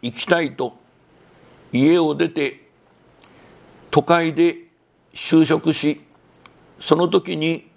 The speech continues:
日蓮大聖人の信仰に、その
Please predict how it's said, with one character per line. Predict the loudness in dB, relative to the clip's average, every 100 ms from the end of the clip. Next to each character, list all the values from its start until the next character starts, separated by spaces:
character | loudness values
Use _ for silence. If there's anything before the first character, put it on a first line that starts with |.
| -12
日 | -8 -2
蓮 | -2 -4 -6
大 | -6 -6
聖 | -6 -4 -4
人 | -6 -10
の | -10 -10
信 | -6 -6 -4
仰 | -6 -6
に、 | -6 -8 -10 _ _ _ _ _ _ _
そ | -2 0
の | 0 -6